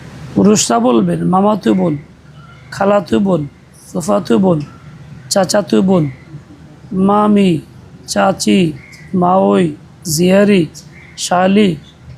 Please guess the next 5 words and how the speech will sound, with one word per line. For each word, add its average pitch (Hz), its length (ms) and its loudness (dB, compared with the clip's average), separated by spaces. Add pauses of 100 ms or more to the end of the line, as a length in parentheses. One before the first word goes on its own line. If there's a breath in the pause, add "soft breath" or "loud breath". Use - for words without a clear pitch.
(120)
বিয়াইন, 175 560 2 (380)
ভাবি, 175 520 0 (640)
ধর্মের 190 460 2
মা, 208 280 2 (960)
ধর্মের 185 520 2